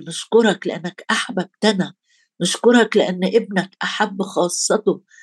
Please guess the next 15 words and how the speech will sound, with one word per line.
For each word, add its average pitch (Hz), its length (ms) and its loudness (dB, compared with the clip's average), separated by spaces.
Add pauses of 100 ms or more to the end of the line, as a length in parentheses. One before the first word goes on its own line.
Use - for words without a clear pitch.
(480)
الذين 185 540 2
في 202 120 -4
العالم، 180 560 0 (100)
أحبهم 196 680 -2 (100)
إلى 220 400 6
المنتهى. 160 680 -2 (440)
أشكرك 233 520 4
لأجل 185 300 0
يسوع 185 480 0
الذي 180 420 -6
أحبني 170 640 -2 (380)
وأسلم 208 760 -2
نفسه 190 480 -2
لأجلي. 170 580 -2
أشكرك 208 720 0